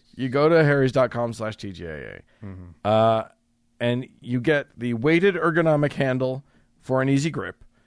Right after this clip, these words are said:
Speaker 1: You get a five-blade razor with lubricating strip and trimmer blade.
Speaker 2: Yeah.
Speaker 1: Close shave. Everything's great. You get our favorite thing, the la-, the rich lathering shave gel, leave you smelling great. Uh, and it really does actually smell very good.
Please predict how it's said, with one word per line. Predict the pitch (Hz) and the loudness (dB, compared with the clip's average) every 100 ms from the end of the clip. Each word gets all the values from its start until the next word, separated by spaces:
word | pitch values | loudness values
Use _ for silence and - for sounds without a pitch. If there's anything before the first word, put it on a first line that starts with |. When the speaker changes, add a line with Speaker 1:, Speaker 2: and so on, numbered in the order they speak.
| _ _ _ - | _ _ _ -2
Speaker 1:
You | 120 | 2
get | 135 | 2
a | |
five-blade | - 156 165 208 175 190 190 165 | 0 4 4 4 2 2 2 4
razor | 156 160 151 160 | 4 2 2 0
with | 151 117 | -2 0
lubricating | 127 151 165 170 180 175 175 | 2 4 4 2 2 0 -2
strip | - 185 - - | -2 -2 -2 -4
and | 127 113 - | -4 -4 -12
trimmer | - 226 220 | -2 2 2
blade. | 202 214 226 277 _ _ _ | 4 2 2 -2 _ _ _
Speaker 2:
Yeah. | 113 180 139 _ _ _ - | -8 -8 -10 _ _ _ -6
Speaker 1:
Close | 196 202 | -2 -2
shave. | - 214 208 208 247 - _ _ | 0 2 4 2 -4 -20 _ _
Everything's | 160 185 185 147 | -2 0 0 0
great. | 175 180 180 - _ _ _ | 2 2 0 -8 _ _ _
You | 120 120 | -2 2
get | 147 | 6
our | 160 180 | 6 4
favorite | 190 165 160 | 2 2 2
thing, | 165 156 151 | 2 2 2
the | 120 | 2
la-, | 127 143 135 | 2 2 0
the | 131 127 120 | 2 2 2
rich | 123 156 156 147 | 0 -2 -2 0
lathering | 147 147 151 139 | 4 4 4 2
shave | 123 - 208 208 196 | -2 0 2 2 2
gel, | 196 190 190 185 | 2 2 0 -6
leave | - 156 165 | -4 -2 -2
you | 156 | -4
smelling | 135 165 170 185 185 | -6 -2 0 2 0
great. | 165 165 175 - _ _ _ _ _ | 2 2 0 -6 _ _ _ _ _
Uh, | - 131 - | 0 2 2
and | 208 | 0
it | |
really | 240 370 262 | 0 0 0
does | 156 123 | -2 -4
actually | 95 87 | -8 -12
smell | - 76 82 | -14 -14 -14
very | 85 85 | -14 -14
good. | 71 69 | -16 -18